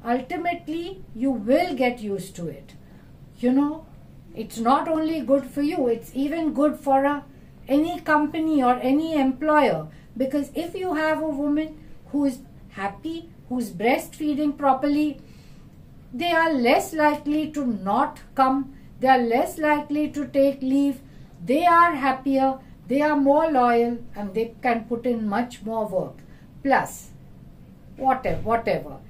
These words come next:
It always is very nice to know that this is a company which is women friendly, breastfeeding friendly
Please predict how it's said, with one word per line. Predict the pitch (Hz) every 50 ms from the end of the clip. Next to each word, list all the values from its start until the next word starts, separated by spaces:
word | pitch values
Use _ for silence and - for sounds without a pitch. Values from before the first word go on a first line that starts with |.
| - - - - - - - -
It | 320 349 - -
always | - - 254 262 269 277 269 277 277 277 277 277 - -
is | - 247 247 220
very | 208 202 220 240 262 277 302 285 269
nice | 247 226 214 220 220 214 208 196 185 - -
to | - 247
know | 226 214 202 202 208 196 175 165 - - - - - -
that | 226 214 214 165 -
this | 247 277 269 -
is | 302 277 262
a | 277 277
company | 269 262 240 226 226 214 - 233 214 214 202 - - - - - - - - -
which | 214 233 233 -
is | 247 226 - 175
women | 175 220 254 269 294 302 302 294
friendly, | 294 - 277 269 262 254 247 240 254 262 262 247 - - - - - - - 170
breastfeeding | 170 226 262 302 294 - - - 285 269 269 254 269 269 269 262 - - - - - -
friendly | - 254 240 233 240 240 226 233 233 233 220